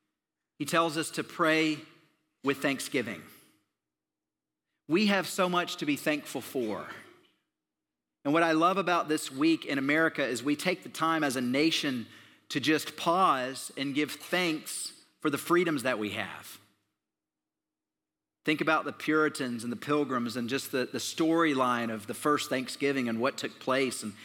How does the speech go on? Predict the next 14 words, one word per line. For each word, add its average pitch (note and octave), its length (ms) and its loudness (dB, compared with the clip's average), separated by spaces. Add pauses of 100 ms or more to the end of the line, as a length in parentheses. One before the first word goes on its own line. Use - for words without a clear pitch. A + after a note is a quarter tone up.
(180)
how C#3+ 160 4
they C#3+ 140 2
sacrificed B2 920 -2
and A#2 120 -6
they A#2+ 120 -4
came D#3 560 0
so - 140 -6
that B2 140 -2
they C3 120 -2
could A#2 200 -4
worship C#3 380 0
the B2+ 80 -8
Lord A2+ 300 -2
freely. B2+ 640 -2